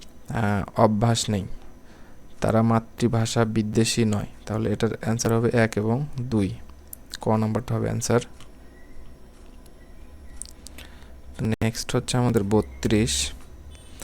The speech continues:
বঙ্গবাণী কবিতাটির বিষয়বস্তু ও কবি চেতনা, স্বাতন্ত্র্য, সচেতন পাঠককে বিস্মিত করে।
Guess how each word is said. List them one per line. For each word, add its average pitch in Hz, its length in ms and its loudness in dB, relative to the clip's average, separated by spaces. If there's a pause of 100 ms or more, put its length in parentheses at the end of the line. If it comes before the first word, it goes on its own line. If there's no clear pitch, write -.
(320)
বঙ্গবাণী 120 540 6
কবিতাটির 117 580 4
বিষয়বস্তু 117 920 4
ও 107 320 4 (360)
কবি 120 240 4
চেতনা, 113 500 4 (360)
স্বাতন্ত্র্য, 117 560 2
সচেতন 117 600 0 (1500)
পাঠককে 120 420 2
বিস্মিত 117 440 2
করে। 104 380 4